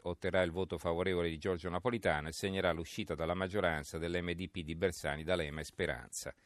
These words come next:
Il Dubbio, il discorso di Napolitano, schiaffi e carezze al governo, cinque sì al Senato per la legge elettorale, protestano cinque Stelle e M D P, oggi l'ultima fiducia e chi-, e Grillo chiede alla polizia di circondare il Senato.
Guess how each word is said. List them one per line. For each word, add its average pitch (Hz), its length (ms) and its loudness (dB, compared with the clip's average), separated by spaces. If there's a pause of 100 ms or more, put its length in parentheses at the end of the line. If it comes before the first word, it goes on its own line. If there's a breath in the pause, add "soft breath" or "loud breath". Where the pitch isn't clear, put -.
(800 loud breath)
Il 101 180 0
Dubbio, 90 500 4
il 90 160 -2
discorso 110 480 2
di 110 140 0
Napolitano, 107 640 6
schiaffi 110 480 4
e 95 80 2
carezze 101 480 4
al 92 80 4
governo, 95 580 6
cinque 95 320 -4
sì 104 140 0
al 87 100 2
Senato 90 380 2
per 80 100 -2
la 85 100 2
legge 87 260 0
elettorale, 101 460 4
protestano 82 600 -2
cinque 85 320 -4
Stelle 90 320 2
e 85 40 2
M 95 120 0
D 120 180 -2
P, 80 240 -4
oggi 90 320 2
l'ultima 95 360 -2
fiducia 85 440 -4
e 85 80 0
chi-, - 220 -8
e 87 100 -4
Grillo 85 360 0
chiede 85 300 2
alla 80 140 2
polizia 98 500 -2
di 80 140 -4
circondare 78 840 0
il 78 340 -4
Senato. 69 800 -4